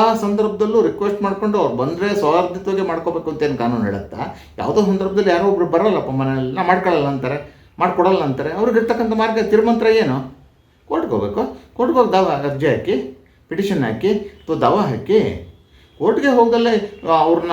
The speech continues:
ಸರಿಪಡಿಸಿ ಅವ್ರಿಗೆ ತಾಜಾ ಮಾಡಿ ನೀವು ಪಾರ್ಟಿಷನ್ ಮಾಡ್ಕೋಬೇಕು ಅಂದ್ರೆ ನನ್ನಷ್ಟು ವಯಸ್ಸಾಗತ್ತೆ ನಿಮಗೆ. ಇದೆಲ್ಲ ಮಾಡಬೇಡಿ ದಯವಿಟ್ಟು.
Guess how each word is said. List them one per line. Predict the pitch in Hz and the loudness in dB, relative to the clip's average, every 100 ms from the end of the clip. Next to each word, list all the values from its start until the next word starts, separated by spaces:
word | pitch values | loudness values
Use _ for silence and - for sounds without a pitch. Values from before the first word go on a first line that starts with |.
| 160 139 | 0 0
ಸರಿಪಡಿಸಿ | 156 202 208 202 214 | 2 2 2 2 4
ಅವ್ರಿಗೆ | 202 151 | 4 2
ತಾಜಾ | 131 127 202 214 | 0 -2 2 2
ಮಾಡಿ | 208 208 214 | 4 4 2
ನೀವು | 196 170 135 - | 0 -2 -6 -6
ಪಾರ್ಟಿಷನ್ | 156 208 214 185 | -4 0 0 2
ಮಾಡ್ಕೋಬೇಕು | - 170 139 127 | 0 -2 -2 -4
ಅಂದ್ರೆ | 117 160 | -4 -2
ನನ್ನಷ್ಟು | 190 196 208 147 | 0 2 0 0
ವಯಸ್ಸಾಗತ್ತೆ | 127 120 107 - - | -4 -4 -6 -8 -12
ನಿಮಗೆ. | - | -16
ಇದೆಲ್ಲ | - - _ _ _ _ _ - 107 104 | -18 -20 _ _ _ _ _ -14 -8 -6
ಮಾಡಬೇಡಿ | 92 123 101 87 | -4 -4 -4 -6
ದಯವಿಟ್ಟು. | 87 87 117 202 | -8 -6 -4 -4